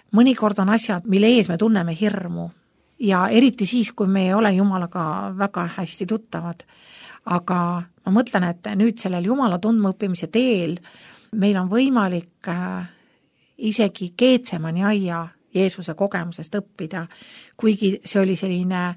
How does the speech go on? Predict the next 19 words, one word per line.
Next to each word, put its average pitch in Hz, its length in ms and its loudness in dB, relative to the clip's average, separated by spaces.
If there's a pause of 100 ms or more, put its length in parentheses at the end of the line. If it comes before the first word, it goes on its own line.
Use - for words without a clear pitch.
(640)
tema 226 280 8
jaoks 170 260 -2
ka 190 360 0 (200)
hirmus 208 360 2
kogemus, 165 480 -6
eks, 175 240 -12
on 175 140 -2
öeldud, 202 260 -2
et 180 140 -12
ta 170 80 -2
jõi 190 500 0 (540)
kannatuste 196 500 -2
karika 190 400 -2
põhjani, 170 680 -2 (760)
aga, 175 320 -2
aga 196 160 0
meie 233 300 4
saame 165 240 -4
sellest 202 260 -4